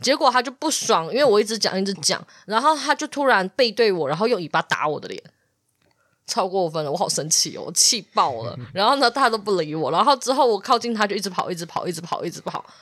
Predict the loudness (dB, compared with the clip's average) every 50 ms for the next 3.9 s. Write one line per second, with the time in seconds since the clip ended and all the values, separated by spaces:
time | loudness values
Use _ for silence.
0 | _ _ _ _ _ _ -8 -4 -2 0 0 0 0 0 0 0 0 -2 -2 0
1 | 0 -2 -2 0 0 0 2 2 0 -2 -4 -6 -8 -6 -6 -6 -6 -8 -8 -6
2 | -4 -4 -4 -4 -6 -6 -4 -2 -2 -2 -2 -4 -6 -8 -8 -16 -20 -20 -20 -20
3 | _ _ _ _ _ _ _ _ -12 -8 -6 -4 -2 0 2 2 2 0